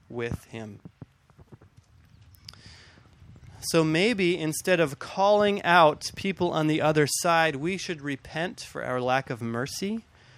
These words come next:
for our slowness to do justice, or for a lack of humility. Christianity in America,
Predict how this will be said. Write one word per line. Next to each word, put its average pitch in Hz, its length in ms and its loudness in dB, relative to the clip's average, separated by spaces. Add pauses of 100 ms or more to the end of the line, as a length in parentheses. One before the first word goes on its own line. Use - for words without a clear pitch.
for 135 220 -6
our 131 80 -2
slowness 175 600 0
to 147 120 -8
do 151 300 -4
justice, 156 760 -6 (680)
or 135 180 -4
for 147 200 -6
a 139 60 -4
lack 139 260 -2
of 127 80 -10
humility. 135 560 -10 (2500)
Christianity 165 760 4
in 147 60 2
America, 131 760 0